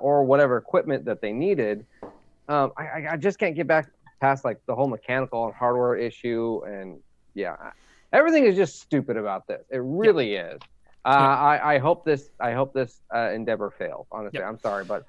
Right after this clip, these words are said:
Speaker 1: I hope this. Um, and also, I think I read that it was, like, s-, uh, their M four series again will,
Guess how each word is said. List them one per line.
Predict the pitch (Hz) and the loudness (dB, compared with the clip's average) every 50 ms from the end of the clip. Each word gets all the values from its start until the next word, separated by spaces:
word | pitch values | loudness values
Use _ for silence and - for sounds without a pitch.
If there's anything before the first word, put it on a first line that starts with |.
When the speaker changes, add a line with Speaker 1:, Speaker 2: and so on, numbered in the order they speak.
| - - _ | -20 -16 _
Speaker 1:
I | - 117 120 117 | 0 0 0 2
hope | 120 135 139 - | 2 0 0 0
this. | 127 120 - - _ _ _ - - _ _ _ _ _ - - | -2 -2 -2 -4 _ _ _ -20 -20 _ _ _ _ _ -6 -2
Um, | 107 107 107 101 104 98 92 90 90 90 90 - - _ _ _ - | 0 0 2 2 2 0 0 -4 -6 -10 -14 -16 -20 _ _ _ 0
and | 156 165 175 | 2 2 4
also, | 160 175 180 233 233 - 196 | 6 6 6 6 6 4 2
I | 156 | 2
think | 143 135 208 202 190 | 2 2 -2 0 2
I | 156 | 0
read | 127 120 143 151 143 | 2 2 0 0 2
that | 143 139 131 - - | 2 2 2 2 0
it | - 131 131 113 | -2 -4 -2 -2
was, | 131 135 120 - | -2 -4 -2 0
like, | 123 107 - _ _ | -2 -2 -4 _ _
s-, | _ _ - - - - _ _ - | _ _ -20 -20 -20 -20 _ _ -6
uh, | 127 127 123 117 113 113 | -4 -2 0 0 0 -2
their | 107 113 113 110 - - | -2 -2 -2 -2 -2 -2
M | 131 139 147 147 143 135 - | -2 -4 -4 -4 -6 -8 -2
four | - 139 143 139 | 0 0 0 0
series | 139 - 131 123 120 117 113 107 | -2 -2 -2 -2 0 -2 -2 -6
again | 110 110 127 127 123 120 | -6 -4 -4 -4 -2 -4
will, | 113 110 113 113 | -4 -6 -6 -8